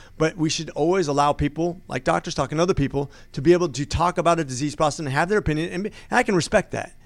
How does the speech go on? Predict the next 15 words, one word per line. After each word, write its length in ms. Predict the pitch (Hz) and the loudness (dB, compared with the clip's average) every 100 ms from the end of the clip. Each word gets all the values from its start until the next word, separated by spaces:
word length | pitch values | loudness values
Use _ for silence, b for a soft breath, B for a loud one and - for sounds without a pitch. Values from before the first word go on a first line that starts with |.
| b b | b b
And 120 | 147 160 | -2 0
I'm 200 | 170 196 | 2 2
okay 260 | - 190 | 4 4
with 160 | 185 - | 4 4
people 220 | 151 131 | 0 2
having 240 | 135 127 | 2 2
disagreements, 580 | 131 139 123 147 127 117 B B - | -2 -2 -2 -2 -2 -6 B B -2
and 140 | 147 | 0
we 80 | 151 | 0
can 140 | 147 | 0
discuss 360 | 123 - 185 - | -2 0 0 0
that, 220 | 123 135 | -4 -2
but 100 | 139 | 0
let's 220 | 180 170 | 0 -2
not 240 | 175 147 | -4 -6